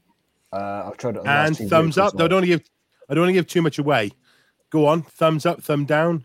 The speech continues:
Speaker 2: Is it amazing, like we thought?
Speaker 1: It is now that I've realised what my variables were on the day and why I was having issues,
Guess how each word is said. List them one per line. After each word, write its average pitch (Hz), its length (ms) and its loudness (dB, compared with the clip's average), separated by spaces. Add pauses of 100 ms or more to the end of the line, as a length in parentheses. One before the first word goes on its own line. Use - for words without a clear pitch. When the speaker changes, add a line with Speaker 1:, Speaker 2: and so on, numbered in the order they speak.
Speaker 2:
Is 123 180 -4
it 147 180 0
amazing, 123 580 -2 (260)
like 117 160 -4
we 113 100 -6
thought? 104 300 -8
Speaker 1:
It 139 300 8
is 151 260 6
now 131 240 2
that 117 120 -4
I've 107 220 -6
realised 104 560 -6
what 95 240 -6
my 98 140 -6
variables 92 520 -8
were 87 240 -10
on 80 140 -10
the 82 80 -14
day 90 260 -10
and 82 120 -10
why 87 180 -8
I 80 40 -6
was 80 160 -10
having 82 280 -14
issues, 87 480 -14